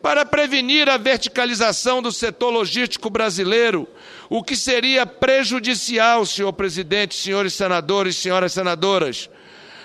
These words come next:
ao interesse público e à livre concorrência, inserimos dispositivos que vedam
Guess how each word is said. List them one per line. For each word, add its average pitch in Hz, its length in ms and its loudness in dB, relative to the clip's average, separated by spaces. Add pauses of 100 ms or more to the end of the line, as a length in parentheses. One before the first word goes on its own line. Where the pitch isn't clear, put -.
(220)
ao 269 260 4
interesse 262 520 2
público 247 680 -4 (400)
e 226 120 0
à 240 60 2
livre 233 380 2
concorrência, 202 880 -2 (360)
inserimos 269 1080 2 (180)
dispositivos 262 1120 0
que 254 220 -4
vedam 190 680 0